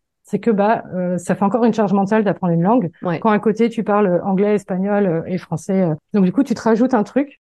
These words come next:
Speaker 1: Mais je pense que quand je reviendrai, j'essaierai, tu vois, d'aller, je sais pas, sur Duolingo et au moins d'apprendre, de, d'avoir des échanges, euh, un peu banals, tu vois. Mais, mais c'est vrai que c'est très frustrant d'être dans un pays où tu parles pas la langue, sachant que, bah, t'as certains pays où l'anglais, c'est pas vraiment non plus leur tasse de thé.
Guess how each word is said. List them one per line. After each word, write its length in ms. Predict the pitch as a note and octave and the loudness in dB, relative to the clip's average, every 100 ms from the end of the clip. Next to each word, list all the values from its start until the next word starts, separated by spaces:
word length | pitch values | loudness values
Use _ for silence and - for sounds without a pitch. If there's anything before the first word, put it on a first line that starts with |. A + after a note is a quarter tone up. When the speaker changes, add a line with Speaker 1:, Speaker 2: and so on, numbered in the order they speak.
| - | -4
Speaker 1:
Mais 120 | G3+ | -4
je 120 | G3 | -2
pense 260 | - C#4 D4 | 0 0 0
que 220 | B3+ B3+ | 2 2
quand 200 | B3+ A#3 | 2 2
je 80 | G#3+ | 2
reviendrai, 460 | G#3 G3+ G3 A3 | 2 0 2 2
j'essaierai, 380 | B3 G#3 G#3 G3 | 2 -2 -2 -4
tu 80 | G#3 | -2
vois, 80 | G3 | -2
d'aller, 220 | F3+ E3 | 0 0
je 60 | E3 | -2
sais 40 | |
pas, 140 | F3 | -4
sur 140 | F3 D3 | -4 -2
Duolingo 540 | F3 F3 F3+ F3 A3+ | 0 2 2 4 4
et 100 | A3+ | 4
au 40 | F#3 | 2
moins 180 | G3+ | 2
d'apprendre, 380 | F#3 E3+ - G#3+ | 0 -2 -4 -4
de, 60 | F#3 | -2
d'avoir 320 | D#3 F3 G3 | -2 0 0
des 180 | E3+ D#3 | 0 -2
échanges, 360 | E3 F#3+ F#3 | -2 -2 0
euh, 140 | E3+ D#3 - - - - - | 0 -2 -6 -20 -20 -20 -12
un 380 | F#3+ F#2 G3+ | -10 -6 -4
peu 140 | E3+ F#3+ | 0 0
banals, 280 | F#3 G#3 G#3 | 2 0 -2
tu 100 | - | -2
vois. 160 | G3 | 0
Mais, 220 | G3 E3 E3 | 0 0 0
mais 80 | |
c'est 60 | F3 | -2
vrai 100 | A3+ | -2
que 60 | A#3 | -2
c'est 120 | F#3 | -6
très 180 | - A3+ | -4 -4
frustrant 420 | A3+ G3 - A3 | -4 -6 -6 -2
d'être 140 | D#3+ | -2
dans 160 | E3+ D#3+ | 0 0
un 60 | |
pays 160 | D#3+ F#3+ | 0 0
où 60 | G3+ | -2
tu 100 | - | -4
parles 160 | D#3+ | -6
pas 100 | E3+ | -2
la 80 | F#3 | 0
langue, 280 | F3 G#3 D#3 - _ | 0 0 -4 -10 _
sachant 420 | - - - A3 | -4 -2 -2 -2
que, 140 | A3+ | 0
bah, 160 | F3+ F#3 F#3+ | 0 0 -2
t'as 100 | - | -4
certains 280 | D#3 D3 F#3+ | -4 -2 -2
pays 280 | F3+ F#3+ A3+ | 2 2 4
où 140 | A3 | 2
l'anglais, 360 | F3+ E3 E3+ G3+ | 2 2 2 0
c'est 220 | G3+ D#3 | -4 -6
pas 140 | E3+ | -4
vraiment 340 | E3 D#3+ D#3+ F3+ | -2 0 0 0
non 160 | E3 | -2
plus 160 | D3+ E3+ | -2 -2
leur 140 | E3 | -4
tasse 200 | E3 D3+ | -4 -6
de 100 | C#3+ | -6
thé. 240 | D3 G3 | -6 -6